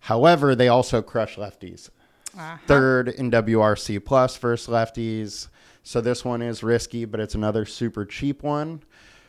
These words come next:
Speaker 1: Uh, using him or Stroman could still let you stack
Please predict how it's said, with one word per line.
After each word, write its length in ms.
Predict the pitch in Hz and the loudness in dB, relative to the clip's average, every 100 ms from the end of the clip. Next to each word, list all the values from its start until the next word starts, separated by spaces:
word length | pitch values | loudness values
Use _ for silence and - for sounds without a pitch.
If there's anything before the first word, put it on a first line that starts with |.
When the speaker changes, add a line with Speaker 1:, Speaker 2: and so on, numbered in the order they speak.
| _ _ _ _ 107 | _ _ _ _ -4
Speaker 1:
Uh, 460 | 107 104 104 104 113 | 0 0 0 -2 -6
using 440 | 123 120 117 123 | -2 -2 0 -4
him 280 | 117 131 123 | -4 -6 -4
or 120 | 117 | -6
Stroman 760 | 113 - 127 123 123 120 120 - | -10 -4 -2 -2 -4 -6 -8 -8
could 240 | 139 107 | -10 -8
still 240 | - 131 | -6 -2
let 300 | 123 120 - | 0 -2 -4
you 320 | 120 117 117 113 | -6 -4 -4 -8
stack 580 | - - 117 120 - | -12 -4 -2 -2 -6